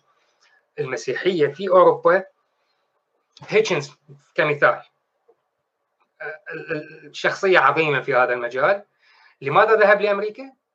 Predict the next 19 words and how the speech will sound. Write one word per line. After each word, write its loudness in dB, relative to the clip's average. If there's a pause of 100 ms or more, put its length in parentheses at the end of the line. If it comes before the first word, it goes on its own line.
(1500)
يعني -10
إذا 0
باقي 0
بأوروبا -2
يبقى -8
ينتقد -6
المسيحية، -6
الناس -6
ينظروا -6
له 0
بازدراء، 0
تنتقدها -10
ليه؟ -10
هي -16
داخلة -12
بحياتك؟ -6 (680)
مأذيك -10
بشيء -6
إحنا؟ -8